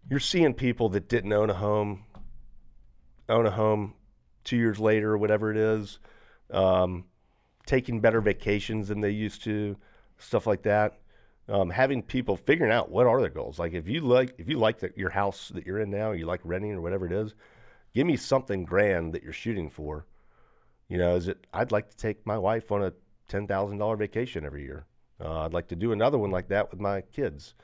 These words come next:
Finding kinda where that, that, uh, that motivation is that you can drive people towards and see, like, "All right, now that I know that, we can help you get there." Um, it's gonna take the effort on your end, but if,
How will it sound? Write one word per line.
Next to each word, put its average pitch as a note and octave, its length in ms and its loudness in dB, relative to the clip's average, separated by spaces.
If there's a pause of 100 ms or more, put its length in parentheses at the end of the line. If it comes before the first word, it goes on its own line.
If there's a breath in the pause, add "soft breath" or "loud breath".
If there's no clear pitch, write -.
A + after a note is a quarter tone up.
(880 soft breath)
Finding C3 460 4
kinda A2 240 2
where G#2+ 380 2
that, F#2 280 2 (120)
that, F#2 260 0 (140)
uh, D#2+ 340 0 (680)
that F#2+ 140 0
motivation A2+ 640 2
is B2 260 -4
that F#2+ 120 -10
you F#2 100 -10
can F2 140 -6
drive F2 320 -2
people A#2+ 240 -6
towards C3+ 460 -8 (340 soft breath)
and B2 100 -8
see, B2 120 2
like, G2+ 160 4
"All A2 60 4
right, - 160 -2 (640)
now A2 220 2
that C3 80 4
I A#2+ 80 4
know B2+ 200 4
that, F#2 320 2
we G2+ 100 -6
can E2+ 140 -6
help G#2+ 160 -2
you D#2+ 80 -6
get G#2 240 -4
there." E2 300 -6 (520 soft breath)
Um, E2 480 2 (1040)
it's - 100 -18
gonna F2 200 0
take - 340 -4
the E2+ 160 -4
effort F#2+ 240 -2
on E2+ 140 -2
your A2+ 200 2
end, G2+ 300 0
but F2 260 -6
if, E2+ 100 -10